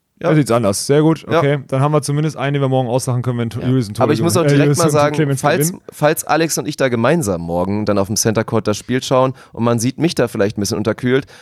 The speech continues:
Speaker 1: dann liegt das daran, das kann man mir jetzt vielleicht vorwerfen, ich bin jetzt nicht so Typ, der jetzt da hundertprozentigen Nationalstolz hat.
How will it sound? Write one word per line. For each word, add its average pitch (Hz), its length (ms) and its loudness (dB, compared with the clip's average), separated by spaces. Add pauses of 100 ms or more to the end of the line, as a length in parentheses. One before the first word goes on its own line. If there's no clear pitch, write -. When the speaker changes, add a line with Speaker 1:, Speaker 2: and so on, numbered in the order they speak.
(140)
Speaker 1:
dann 123 200 2
liegt 151 160 -2
das 151 120 -2
daran, 135 280 0
das 135 100 -2
kann 139 140 0
man 139 80 2
mir 139 40 0
jetzt 139 120 -2
vielleicht 131 260 -2
vorwerfen, 135 720 0
ich 117 140 -12
bin 139 120 0
jetzt 135 160 0
nicht 143 140 -2
so 139 80 -2
Typ, 143 220 -2
der 120 100 -2
jetzt - 200 -4
da 120 160 4
hundertprozentigen 123 600 -2
Nationalstolz 117 760 0
hat. 107 220 2